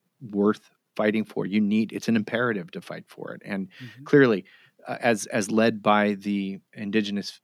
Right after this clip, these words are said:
Speaker 1: folks that have been getting up every single day for the last thirty years and fighting for this place 'cause it's their homeland for millennia, um, it's, it's what we must do,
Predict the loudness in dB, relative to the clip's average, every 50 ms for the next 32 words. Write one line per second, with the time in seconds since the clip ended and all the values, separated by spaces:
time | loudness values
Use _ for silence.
0 | _ -2 0 0 0 -2 -6 -8 -6 -4 -4 -4 -4 -6 -10 -8 -6 -6 -6 -4
1 | -4 -4 -4 -4 -4 -6 -8 -4 -4 -4 -4 -2 -2 -2 -2 -2 -4 -8 -12 -10
2 | -6 -4 -2 -2 -2 -4 -2 -2 0 0 0 -2 -4 -6 -6 -4 -4 -4 -4 -6
3 | -8 -6 -6 -4 -4 -2 -2 0 0 0 0 -2 -4 -4 -8 _ _ _ -20 _
4 | _ _ -8 -8 -6 -4 -2 -2 0 0 0 -2 -4 -6 -10 _ _ _ _ _
5 | _ _ _ 0 0 2 2 2 0 0 -2 -2 -2 -2 -4 -8 -4 -4 -6 -6
6 | -4 -2 -2 -2 0 0 -2 -2 -2 -2 -4 -6 -10 -8 -6 -4 -4 -2 0 0
7 | 0 0 -2 -4 -8 -12 _ _ _ _ _ _ _ _ _ _ -8 -4 -4 -2
8 | -2 -4 -8 -10 _ _ _ _ _ _ _ _ _ _ -8 -8 -8 -8 -8 -10
9 | -8 -6 -4 -4 -4 -2 -2 -4 -4 -6 -2 2 2 2 2 0